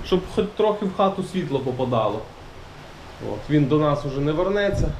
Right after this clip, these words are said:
нас гірше, ніж зараз, нас вже не буде. От. Але перейдіть, якщо ще не бачили, пошукайте відео ураган Іан, Hurricane Ian, щоб подивитися,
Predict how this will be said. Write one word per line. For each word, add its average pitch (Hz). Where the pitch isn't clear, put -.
нас 131
гірше, 190
ніж 165
зараз, 170
нас 139
вже 139
не 135
буде. 98
От. 90
Але 147
перейдіть, 156
якщо 123
ще 135
не 131
бачили, 123
пошукайте 123
відео 107
ураган 120
Іан, 123
Hurricane 127
Ian, 123
щоб 107
подивитися, 117